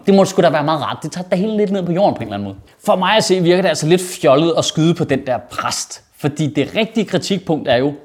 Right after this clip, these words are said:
hvorfor er der overhovedet en åbningsgudstjeneste af landets lovgivende forsamling? Altså ikke, at, at politikerne ikke må gå i kirke. Det styrer de jo selv i deres egen tid, men at det er en organiseret del i folketingsregi, det virker helt blæst.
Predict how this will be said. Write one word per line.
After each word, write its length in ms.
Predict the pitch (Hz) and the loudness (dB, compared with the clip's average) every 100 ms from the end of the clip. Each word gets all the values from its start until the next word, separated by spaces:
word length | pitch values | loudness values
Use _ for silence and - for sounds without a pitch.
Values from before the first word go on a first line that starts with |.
| _ | _
hvorfor 360 | 139 180 226 - | -4 -2 -4 -8
er 120 | 143 | -6
der 220 | 170 - | -6 -6
overhovedet 1080 | 139 123 135 139 - - - 190 269 285 143 - _ | -6 -2 -2 -4 -14 -8 0 2 4 2 -2 -10 _
en 160 | 143 151 - | -4 -2 2
åbningsgudstjeneste 1040 | 170 220 143 - - 135 - 123 110 - - | 2 2 -2 -4 -4 -6 -4 -6 -6 -8 -6
af 200 | 139 117 | -4 -2
landets 480 | 151 - 180 - - _ _ _ _ _ | -4 -4 -8 -10 -12 _ _ _ _ _
lovgivende 500 | 143 147 147 127 117 82 _ | -2 -2 -4 -8 -10 -12 _
forsamling? 500 | - - 120 123 - _ _ _ - - | -12 -10 -10 -12 -16 _ _ _ -10 -4
Altså 140 | 185 | 0
ikke, 260 | 240 - 202 | 0 2 0
at, 140 | 175 | 0
at 80 | - | -2
politikerne 400 | 170 202 208 147 | 0 0 2 2
ikke 160 | 151 190 | 2 -2
må 60 | |
gå 100 | 117 | -4
i 40 | 117 | -2
kirke. 300 | - 190 - - _ _ _ _ _ | 2 2 0 -18 _ _ _ _ _
Det 80 | 180 | -4
styrer 180 | 180 254 | 0 2
de 60 | 190 | 2
jo 80 | |
selv 220 | 135 233 - - - | 2 0 0 -10 -4
i 80 | 160 | 0
deres 200 | 139 147 | 0 2
egen 180 | 247 | 2
tid, 220 | - 165 151 | 2 -2 -2
men 240 | 160 156 - | -4 -4 -4
at 160 | 143 | 0
det 100 | 175 | 2
er 40 | 160 | 2
en 60 | 151 | -2
organiseret 720 | 135 139 131 - 233 214 220 | -2 0 0 2 2 2 -2
del 200 | 208 180 | -6 -4
i 80 | 170 | -6
folketingsregi, 960 | - 160 202 - 151 127 - 135 - | -2 -2 -2 -4 -4 -6 -6 -8 -6
det 240 | 143 135 127 | -4 -4 -2
virker 200 | 175 156 - | -2 -2 -4
helt 220 | 262 254 | -4 -2
blæst. 400 | 151 131 - - | -4 -6 -8 -16